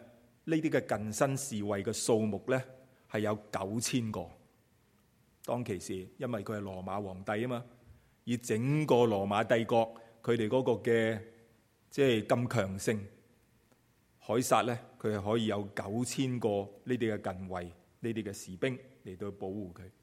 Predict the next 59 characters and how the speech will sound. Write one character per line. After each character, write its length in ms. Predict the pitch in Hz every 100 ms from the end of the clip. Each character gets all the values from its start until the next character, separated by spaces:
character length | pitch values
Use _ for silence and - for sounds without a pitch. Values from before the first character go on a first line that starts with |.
| _ _ _ _ _ _ _ _ _ -
當 180 | 254
然， 120 | 208 156
佢 80 |
哋 100 | 185
嘅 80 | 180
責 260 | 180 175 156
任 140 | 156
係 160 | 147 139
除 120 | 135
咗 240 | 117 147
保 140 | 180 143
護 260 | 165 135
皇 160 | 110 107
帝 160 | 127 120
之 220 | 147 143
外 220 | 117 107
呢， 160 | 131 143 - - - _ _ _ _ _ _ _
亦 120 | 135
都 180 | 139 190
係 200 | 151 123
畀 240 | 117 127
皇 280 | 151 98 98
帝 100 | 98 117 117 117 - -
嚟 120 | 110
到 120 | 107 127
去 80 |
指 300 | 123 - 120
派 280 | 143 120 113
佢 100 | 110
哋 120 | 110
執 160 | 104 139
行 180 | 117 101
一 60 |
啲 340 | 123 143 135 135 - -
好 180 | 127 139
重 380 | 139 113 110 110
要 220 | 117 117
又 220 | 107 101
好 200 | 107 120
特 240 | 135 110 - - -
別 160 | 104
嘅 140 | 113 104
任 120 | 101
務。 240 | 98 95 95 - _ _ _ _ _ _ _
而 180 | 98 101
喺 100 | 120
呢 60 | 135
度 300 | 110 101 101
就 200 | - 110
係 60 |
指 180 | 92 113
到 100 | 117
佢 260 | 107 101 110
哋 100 | 98
要 200 | 98 104
看 420 | - 143 139 135
守 300 | 117 98 107
保 160 | 113 95
羅。 260 | 101 107